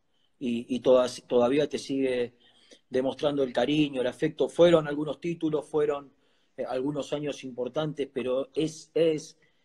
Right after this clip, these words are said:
es raro que se, que se dé, después de tanto tiempo, todavía estas manifestaciones de, de cariño que la gente tiene con vos y que gracias a Dios vos pudiste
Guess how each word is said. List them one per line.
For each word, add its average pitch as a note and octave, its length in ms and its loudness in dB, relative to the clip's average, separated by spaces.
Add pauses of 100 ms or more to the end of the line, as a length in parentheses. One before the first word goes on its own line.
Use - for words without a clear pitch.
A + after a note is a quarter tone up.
(180)
es - 200 -2
raro F#3 340 4
que C#3 140 -8
se, C3+ 580 -8
que C3+ 80 -8
se C#3 240 -2
dé, D#3 480 -2
después D3+ 320 -2
de D#3 100 -4
tanto E3 380 -2
tiempo, E3+ 460 -2
todavía D3 360 0
estas C#3 200 -8
manifestaciones C3+ 760 -10
de, B2 280 -12
de A#2+ 140 -12
cariño C3+ 360 -2
que B2 120 -8
la A#2+ 100 -4
gente C3 300 -6
tiene C3 400 -6 (420)
con B2+ 180 6
vos F3+ 300 8
y B2 80 -10
que A#2+ 80 -4
gracias C3 320 -4
a A#2+ 80 -2
Dios C#3+ 260 0
vos C3+ 160 -2
pudiste C3 560 -4